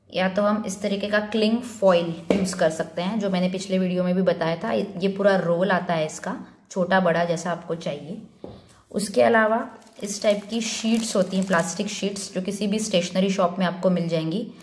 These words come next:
इसका आप यूज़ कर सकते हैं। तो इन दोनों में से किसी का भी यूज़ करके आपको basic पैकेजिंग करनी है।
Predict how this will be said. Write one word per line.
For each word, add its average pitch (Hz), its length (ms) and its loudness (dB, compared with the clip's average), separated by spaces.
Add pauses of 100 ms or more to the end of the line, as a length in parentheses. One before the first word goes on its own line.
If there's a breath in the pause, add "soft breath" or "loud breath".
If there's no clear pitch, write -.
(300 loud breath)
इसका 190 300 4
आप 220 160 4
यूज़ 196 280 -2
कर 180 100 0
सकते - 340 -8
हैं। 208 140 -8 (1700)
तो - 180 -2
इन 262 220 4
दोनों 226 240 4
में 254 100 4
से 262 120 2
किसी 254 460 0
का 247 160 0
भी 254 160 2
यूज़ 240 220 -2
करके 220 220 0
आपको 269 240 0
basic 185 420 0
पैकेजिंग 170 440 0
करनी 165 260 -2
है। - 120 -10